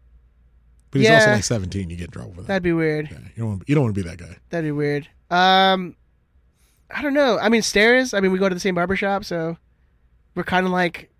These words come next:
Speaker 1: Where's he go?
Speaker 2: already the friends, kind of. I
Speaker 1: You
Speaker 2: don't
Speaker 1: go to
Speaker 2: know.
Speaker 1: Syndicate?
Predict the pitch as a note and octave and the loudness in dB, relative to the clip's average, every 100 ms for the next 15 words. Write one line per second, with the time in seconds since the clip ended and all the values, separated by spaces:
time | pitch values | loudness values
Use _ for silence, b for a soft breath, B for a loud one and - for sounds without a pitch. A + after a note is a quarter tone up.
0 | _ _ - F#3+ - G#2 - F#3 F#3+ F3+ | _ _ -8 -6 -6 -8 -4 0 0 -2
1 | G3 G3 G#3 - G#3+ G#3+ A3+ _ _ _ | -2 -2 -4 -8 -8 -8 -12 _ _ _
2 | _ _ _ - D3 D#3 - C#4 C#4+ D4 | _ _ _ -8 0 0 0 -2 -4 -8